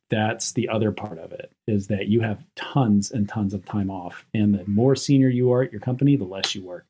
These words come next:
And it's an awesome thing. So all the, you know, all in all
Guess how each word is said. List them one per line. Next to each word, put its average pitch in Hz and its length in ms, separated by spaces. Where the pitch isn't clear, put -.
And 101 100
it's 95 140
an 98 180
awesome 87 300
thing. - 280
So 127 420
all 185 200
the, 202 260
you 151 140
know, 143 80
all 170 240
in 135 40
all 113 380